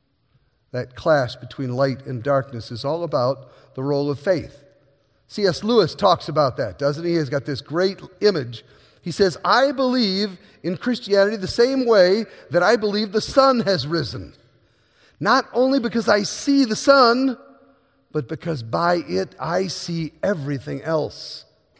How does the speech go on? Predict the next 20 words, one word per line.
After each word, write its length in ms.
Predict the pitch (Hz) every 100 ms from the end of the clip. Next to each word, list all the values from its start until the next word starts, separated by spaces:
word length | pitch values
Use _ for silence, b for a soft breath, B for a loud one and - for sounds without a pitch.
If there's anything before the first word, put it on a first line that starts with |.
| -
differently." 460 | 175 - 123 - _ _ _ _ _ _ _ _ _ _ _ _ _ _ b b b b b
That's 420 | 156 151 - - - _ _ -
what 220 | 156 -
we 220 | 185 165
are 280 | 131 101 78 -
to 80 | 120
do, 300 | 107 85 - _ _ _ b b b
to 80 | 131
see 280 | - - 208
the 120 | 175
sun 500 | - 196 180 156 113 - b b b
and 140 | 143
see 240 | - 190 -
everything 460 | 190 202 - 190 156
else 420 | 185 170 135 -
differently, 680 | 139 180 - 127 107 92 85 _ _ _ _ _ _ _ _ _ _ _
and 120 | 131
to 40 | 143
help 380 | 143 160 - -
people 800 | 190 180 - 127 113 92 67